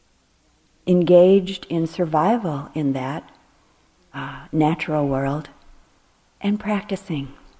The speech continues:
paying attention, practicing that most intimate of possibilities, coming to know oneself completely, no parts left out, so to say.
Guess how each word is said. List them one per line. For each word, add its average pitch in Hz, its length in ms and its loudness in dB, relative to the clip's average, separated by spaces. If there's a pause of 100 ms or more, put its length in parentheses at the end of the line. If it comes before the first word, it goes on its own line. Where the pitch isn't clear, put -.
(160)
paying 160 400 -2
attention, 151 600 -8 (1040)
practicing 151 800 -4 (100)
that 143 240 -4
most 147 400 -4
intimate 151 540 -6 (1040)
of - 160 -12
possibilities, 143 1160 2 (1200)
coming 147 300 0
to 151 140 -6
know 139 180 2
oneself 135 560 -4 (240)
completely, 156 640 -8 (1000)
no 139 440 -2
parts - 460 -8
left 131 280 -12
out, 139 360 -10
so 127 180 -16
to 139 100 -20
say. 139 340 -18